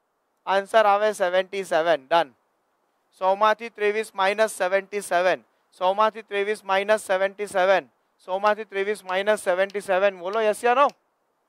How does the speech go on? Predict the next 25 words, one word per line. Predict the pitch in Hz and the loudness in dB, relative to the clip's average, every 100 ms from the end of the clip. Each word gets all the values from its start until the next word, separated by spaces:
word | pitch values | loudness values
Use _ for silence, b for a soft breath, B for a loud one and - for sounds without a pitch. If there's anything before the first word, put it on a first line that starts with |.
| _ _ _ _ _ _ | _ _ _ _ _ _
બેટા, | 175 185 196 202 | -8 0 2 2
જે | 196 - 175 | 0 -8 -10
પણ | 180 226 226 | -6 -6 -6
વિદ્યાર્થી | 202 170 185 185 | -10 0 0 0
મિત્રો | 190 190 196 | -14 -12 -8
લાઈવ | 180 170 185 | 0 0 0
જોઈ | 151 165 196 | -6 -4 -2
રહ્યા | 185 160 139 | -2 -2 -4
છે, | - 175 202 _ _ _ | 0 0 0 _ _ _
એ | - | -20
ખાસ | - 156 180 208 | -10 0 2 2
ધ્યાન | 190 190 | 0 -2
આપજો. | 165 143 165 196 208 _ _ | -2 -6 -4 -4 -4 _ _
તમારે | 175 190 220 190 135 | -8 -2 0 -2 -2
રેન્જ | 165 262 311 | 0 0 0
પકડવાની | 302 220 208 190 170 165 | -4 -4 0 0 -2 -4
છે. | 208 190 - _ _ 151 | 0 0 -2 _ _ -4
રેન્જ | 185 247 269 | 0 0 -2
કઈ | - 254 277 | 0 2 2
છે? | 254 240 240 - _ _ _ _ _ _ _ | 2 4 4 0 _ _ _ _ _ _ _
રેન્જ | 180 240 269 | 2 2 2
પાછી | 226 214 240 | 0 0 0
રિપીટ | 247 240 240 | -6 -8 -4
કરાવું. | 214 202 190 | 0 0 2
જો, | 214 156 | 0 0